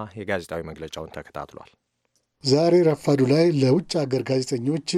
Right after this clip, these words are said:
Speaker 2: መግለጫ የሰጡት የመንግስት ኮሚኒኬሽን ጉዳዮች ጽህፈት ቤት ሚኒስትር አቶ ጌታቸው ረዳ ከጋዜጠኞች የቀረቡላቸውን ጥያቄዎች መሰረት በማድረግ እንደሰጧቸው መልሶች ከሆነ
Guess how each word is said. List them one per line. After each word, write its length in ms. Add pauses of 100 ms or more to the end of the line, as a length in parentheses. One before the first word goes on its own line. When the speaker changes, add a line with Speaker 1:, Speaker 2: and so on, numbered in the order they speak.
Speaker 2:
መግለጫ 400
የሰጡት 580
የመንግስት 540
ኮሚኒኬሽን 580 (180)
ጉዳዮች 420
ጽህፈት 280
ቤት 240
ሚኒስትር 400
አቶ 200
ጌታቸው 520
ረዳ 240 (520)
ከጋዜጠኞች 680
የቀረቡላቸውን 840
ጥያቄዎች 580
መሰረት 360
በማድረግ 420 (480)
እንደሰጧቸው 760
መልሶች 360
ከሆነ 300